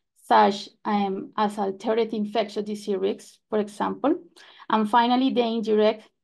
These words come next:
um, um, health impacts. These encompass diverse health consequences resulting from livelihood loss, population, uh, displacement, uh, conflict, and inappropriate adaptation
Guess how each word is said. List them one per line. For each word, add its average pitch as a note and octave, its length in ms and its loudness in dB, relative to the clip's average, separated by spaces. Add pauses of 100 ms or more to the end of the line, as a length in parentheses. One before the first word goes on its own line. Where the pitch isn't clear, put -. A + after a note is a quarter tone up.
(560)
um, G#3 640 -2 (260)
um, G3 540 -8 (200)
health G#3+ 380 4
impacts. A3+ 580 0 (480)
These G#3+ 280 0
encompass A3 720 2
diverse G#3 520 -4
health G#3+ 380 -4
consequences B3+ 800 -4 (240)
resulting G#3+ 580 -2 (340)
from G3+ 340 0
livelihood A3 520 -2
loss, A#3 500 -2 (400)
population, G#3+ 760 -2 (280)
uh, F#3+ 240 -10 (320)
displacement, A3 720 2 (680)
uh, G#3+ 240 2
conflict, A#3+ 720 4
and A3+ 140 -2
inappropriate G#3 600 -2
adaptation G#3 840 -4